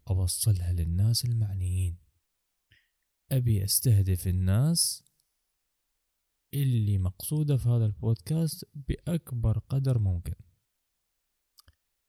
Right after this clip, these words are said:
اليوم كلامنا عن الفضفضة، الكلام اللي يدور دائما بخاطرنا وما نقدر نقوله،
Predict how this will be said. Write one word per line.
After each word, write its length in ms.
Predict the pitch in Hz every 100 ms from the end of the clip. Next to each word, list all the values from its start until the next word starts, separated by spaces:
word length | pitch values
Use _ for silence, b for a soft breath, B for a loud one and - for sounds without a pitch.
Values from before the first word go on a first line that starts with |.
| _ -
اليوم 600 | 131 135 147 165 170 170 165
كلامنا 680 | - 135 151 151 151 147 127
عن 140 | 113
الفضفضة، 580 | 98 98 - - - - _ _ _ _ _ _ _ _ _ _ _ _ _ _ _ _ _ _ _ _ _ _ _ _ _ 131
الكلام 560 | 117 127 127 151 143
اللي 240 | 123 113 110
يدور 320 | 117 123 117
دائما 400 | 107 127 117 101
بخاطرنا 640 | - 123 127 127 120 120
وما 200 | 113 104
نقدر 300 | 101 98 92
نقوله، 480 | 87 82 90 - _